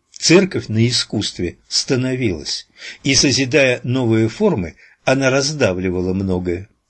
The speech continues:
тоже прекрасно. После скандинавского века всякая достоверность исчезает,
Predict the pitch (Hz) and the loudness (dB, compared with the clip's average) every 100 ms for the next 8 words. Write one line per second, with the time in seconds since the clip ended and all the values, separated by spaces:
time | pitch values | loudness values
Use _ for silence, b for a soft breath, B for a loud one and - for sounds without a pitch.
0 | - 135 117 110 143 127 127 117 - 117 | -2 0 0 -2 -4 -4 -4 -6 -10 -16
1 | _ _ _ _ _ _ B B B B | _ _ _ _ _ _ B B B B
2 | 131 127 135 117 - 127 113 127 143 - | 2 2 2 0 0 0 0 0 -2 -4
3 | - 101 107 - 107 175 - - - - | -2 -2 -2 -4 -2 -2 -2 -10 -4 -2
4 | 120 - 101 92 98 - 104 104 107 101 | -2 -2 -4 -2 -4 -2 -2 -2 -2 -4
5 | - - - 147 - - 120 92 87 82 | -8 -12 -4 -4 -4 -2 -2 -2 -4 -6